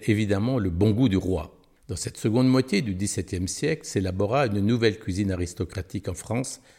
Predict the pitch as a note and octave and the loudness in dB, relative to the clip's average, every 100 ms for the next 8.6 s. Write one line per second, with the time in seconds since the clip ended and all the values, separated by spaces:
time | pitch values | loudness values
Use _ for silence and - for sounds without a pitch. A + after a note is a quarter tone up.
0 | _ _ A#2 A2 G2+ C3 A#2+ A2+ - F2+ | _ _ -6 -4 -2 -2 -2 -4 -4 -4
1 | F#2+ - - _ - F2+ F2+ - A2 - | -4 -6 -18 _ -4 -2 -2 -2 -2 0
2 | B2+ - G2 F#2 G2 G#2+ - G#2+ F#2+ - | -2 -2 -4 -2 -2 -2 0 2 2 2
3 | F2+ F2+ A2 - - - F2+ B2 - A2+ | -2 -2 -6 -16 -12 -4 0 0 2 -2
4 | G#2+ - G2 G2+ - _ F2 G2 F2+ G2+ | -2 -2 -2 -2 -12 _ -2 -2 2 2
5 | G#2 - - G2+ F#2+ - F2 - D#2+ D2+ | 0 -6 -2 0 2 -2 -6 -4 -6 -8
6 | - _ _ _ _ _ F2 F#2+ G#2+ E3 | -16 _ _ _ _ _ -4 0 2 4
7 | E3 A#2 A2 E3+ - G2+ E2+ C#3+ A2 - | 4 2 4 2 2 -2 0 2 2 -2
8 | E2+ - G2+ D3 E3+ | -6 -2 0 0 -2